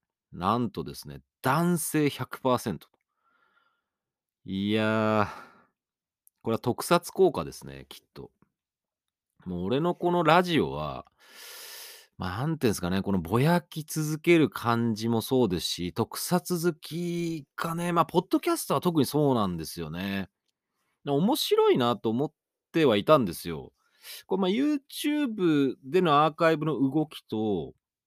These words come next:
このポッドキャストでの動きが全く、まあ、異なるというかね。ポッドキャスト、私のポッドキャストで一番人気は、特撮回です。再生回数が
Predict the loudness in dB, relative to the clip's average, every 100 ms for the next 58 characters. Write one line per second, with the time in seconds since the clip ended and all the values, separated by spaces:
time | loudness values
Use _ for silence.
0 | _ _ _ _ 0 0 -2 -6 -6 _
1 | -6 0 0 0 -2 0 2 0 0 0
2 | 0 0 2 0 0 -4 -2 -2 -4 _
3 | -4 -2 0 0 -2 _ _ _ _ -8
4 | -6 -6 -6 -4 -2 2 4 6 6 4
5 | -2 -4 -6 -8 -4 -4 -6 _ _ _
6 | _ _ _ -2 -2 _ _ _ _ _
7 | -2 -2 2 0 2 0 0 2 -2 -2
8 | -4 -2 -4 0 0 0 -6 -2 0 -2
9 | 0 0 0 0 4 4 4 2 0 0
10 | 0 4 4 4 -6 _ _ _ _ _
11 | _ _ -6 -4 -4 0 0 0 2 2
12 | 0 -4 2 2 4 2 2 0 0 -2
13 | -6 -6 -8 -12